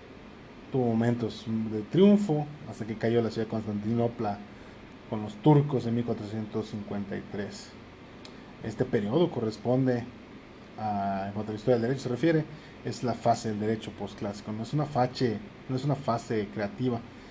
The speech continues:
Los juristas de la época se dedican más bien a ordenar y compilar la producción jurídica de las fases anteriores. Esto da como resultado las compilaciones jurídicas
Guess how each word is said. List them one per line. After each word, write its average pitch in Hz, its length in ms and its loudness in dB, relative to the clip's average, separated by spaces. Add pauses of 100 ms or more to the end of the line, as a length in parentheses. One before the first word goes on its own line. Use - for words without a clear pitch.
(240)
Los 117 100 -6
juristas 120 240 0
de 110 80 4
la 117 80 6
época 117 260 0
se 107 80 -4
dedican 113 400 2
más 110 160 0
bien 117 160 0
a 110 60 2
ordenar 104 480 2
y - 20 -2
compilar 107 480 -4
la 107 80 -6
producción 107 380 -8
jurídica 110 480 -2 (120)
de 104 100 -6
las 101 100 -10
fases - 320 -8
anteriores. 101 500 -4 (1040)
Esto 139 580 6
da 127 160 4
como 117 800 2
resultado 127 680 6
las 127 140 4
compilaciones 117 840 2
jurídicas 117 680 2